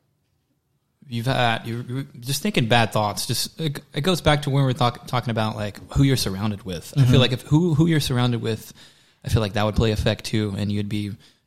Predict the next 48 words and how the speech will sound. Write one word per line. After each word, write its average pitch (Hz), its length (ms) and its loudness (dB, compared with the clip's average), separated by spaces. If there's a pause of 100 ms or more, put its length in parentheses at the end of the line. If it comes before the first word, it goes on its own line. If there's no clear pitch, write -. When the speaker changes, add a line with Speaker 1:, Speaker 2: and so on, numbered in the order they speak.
Speaker 1:
just - 220 -4 (200)
bobbing 120 440 0
it 101 80 -4
off. 107 380 -2
But 113 160 0 (160)
if, - 380 -4 (260)
if - 100 -20
you're 131 40 -4
not 131 160 0
surrounded 123 300 2
by 113 240 2
it, - 100 -2 (440)
it's - 120 -8
gonna 127 120 2
make 117 180 4
you 123 60 4
more 110 140 4
sad, 113 480 0
which 107 200 -6
leads 113 220 -2
into 107 120 0
what 104 100 0
you 104 60 -2
were 101 40 -4
saying. 107 460 0 (560)
Sadness 127 480 2
can 117 260 2
h-, 92 140 -8 (220)
help - 560 0
you 110 100 4
write 104 320 0
it 98 100 -4
out, 101 380 -4
or 143 140 8
even 170 460 8 (100)
if 147 180 -2
you 180 60 2
don't 175 180 4
even 170 160 4
want 156 180 4
a 139 60 6
song, 143 380 6
you 135 80 4
just 131 180 4
want 131 200 4
it. 127 80 2 (1080)
You 131 180 2
want. 147 320 6